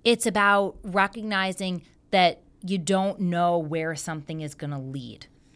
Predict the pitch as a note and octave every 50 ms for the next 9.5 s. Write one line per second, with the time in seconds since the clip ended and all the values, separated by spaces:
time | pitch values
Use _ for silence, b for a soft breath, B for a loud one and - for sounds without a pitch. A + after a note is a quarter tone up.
0 | b - D#4+ F#4 F#4+ A4 G4+ F#4 F#4+ - - - - D4 D#4 F4 D#4+ G3 C#3 B2+
1 | C#3 b b b b b b A#3 A#3 A#3+ A#3 A#3 A#3 A3+ - G#3 B3+ C4 C4+ D4
2 | D#4 D#4 D4 D4 D4+ F#4 G#4+ A4+ - - - - D#4 D#4+ D#4+ C#4 B3+ - - -
3 | C#4+ C4+ - C#4 C4 A#3+ B3 A#3+ - - A#3+ B3 C4+ B3 - A3+ G3+ G3+ - A3+
4 | G#3+ G#3 A3 A3+ G3 - - A3 G#3+ G#3+ A3 B3+ C4+ A#3+ F#3+ - F#3 F#3 G#3 G#3
5 | F3+ F3+ G#3 G3 G3 G3 G3+ A3+ A#3+ B3 B3+ B3+ B3 A#3+ A#3 G#3 E3+ D3+ F#3+ G3+
6 | G#3 G#3 F#3 G#3 G3+ F#3+ E3 F3 F3 D3+ C#3+ F3+ G3 A#3 C4 C4+ A3+ E3+ - -
7 | - - - B B B B B B A3+ A#3 A3+ A3+ A3+ G#3+ G#3+ A3 A3 A#3 B3+
8 | C#4+ C#4+ B3 A#3 A3 G3+ F3+ F#3+ - - - - G#3+ G#3+ A3+ A#3 A#3 B3 B3 A3
9 | - - A3 G3+ G3+ G3+ G3+ G#3 G3+